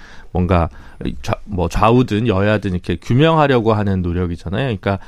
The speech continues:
아직 이제 그거를 예단하기에는 우리가 좀 많은 시간이 좀 필요한 것 같습니다. 근데 본인이 좀 뭐랄까 정치적 책임으로부터 좀 자유롭기 위해서 회피성, 면피성 발언을 하신 것 같아서 저도 대단히 유감스럽게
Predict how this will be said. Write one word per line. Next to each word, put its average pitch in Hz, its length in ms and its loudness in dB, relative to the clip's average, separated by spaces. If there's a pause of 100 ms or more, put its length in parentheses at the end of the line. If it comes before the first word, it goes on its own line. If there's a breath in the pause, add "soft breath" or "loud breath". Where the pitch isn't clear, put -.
(220 loud breath)
아직 120 340 0
이제 117 120 0
그거를 135 840 4
예단하기에는 123 840 2
우리가 101 300 -2
좀 107 220 -2
많은 95 260 2
시간이 196 400 0
좀 - 180 -10
필요한 170 300 2
것 98 80 0
같습니다. 90 480 -2
근데 87 220 0
본인이 104 440 0
좀 95 200 0 (420 loud breath)
뭐랄까 80 560 -2 (180)
정치적 104 520 0
책임으로부터 151 880 0
좀 - 200 -10
자유롭기 123 640 2
위해서 92 340 0
회피성, 120 600 0
면피성 107 500 0
발언을 90 400 2 (340 loud breath)
하신 165 260 0
것 143 80 0
같아서 107 480 0
저도 92 220 -4
대단히 101 440 0 (300 loud breath)
유감스럽게 107 800 2